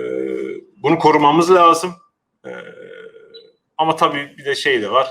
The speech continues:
E, burası Türkiye hiç belli olmuyor. Biz bir şampiyonluğu alalım hele önce bir. Ondan sonra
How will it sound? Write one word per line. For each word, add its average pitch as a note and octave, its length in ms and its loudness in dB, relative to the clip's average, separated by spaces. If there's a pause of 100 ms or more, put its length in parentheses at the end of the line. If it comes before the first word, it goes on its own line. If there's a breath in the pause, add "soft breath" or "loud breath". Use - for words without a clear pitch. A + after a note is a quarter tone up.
(100)
E, A2+ 440 -14
burası A#2+ 240 -6
Türkiye A#2 320 -8
hiç - 180 -8
belli A#2 220 2
olmuyor. A#2 340 0
Biz A2+ 240 -12
bir A#2 40 -16
şampiyonluğu A#2 640 -4
alalım A#2+ 280 -2
hele C3+ 320 -8
önce A#2 340 -10
bir. - 180 -14 (520)
Ondan C3 260 2
sonra A#2+ 400 0